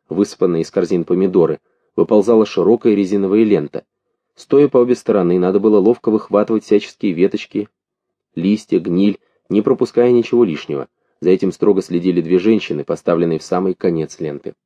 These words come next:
Стоять у конвейера целый день надоедало,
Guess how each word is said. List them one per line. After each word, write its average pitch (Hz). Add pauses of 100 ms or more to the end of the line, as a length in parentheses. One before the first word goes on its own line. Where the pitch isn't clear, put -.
(920)
Стоять 123
у 123
конвейера 113
целый 107
день 104
надоедало, 101